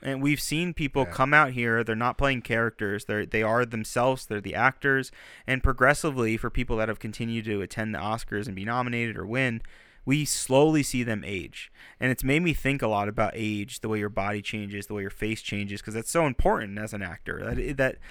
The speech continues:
Speaker 1: that's your real estate. That's what you see on the camera. And it is beautiful and sad at the same time, I think, to summarize it. And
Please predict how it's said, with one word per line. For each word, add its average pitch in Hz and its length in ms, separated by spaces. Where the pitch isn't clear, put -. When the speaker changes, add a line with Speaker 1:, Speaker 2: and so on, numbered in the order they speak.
Speaker 1:
that's 135 220
your 139 80
real 170 240
estate. 95 320
That's 110 180
what 127 200
you 127 100
see 156 280
on 110 180
the 107 60
camera. 120 540
And 131 500
it 151 220
is 160 120
beautiful 160 640
and 131 260
sad 101 420
at - 160
the - 80
same 98 280
time, 87 380
I 110 100
think, 104 240
to 104 120
summarize 104 520
it. 104 160
And 110 240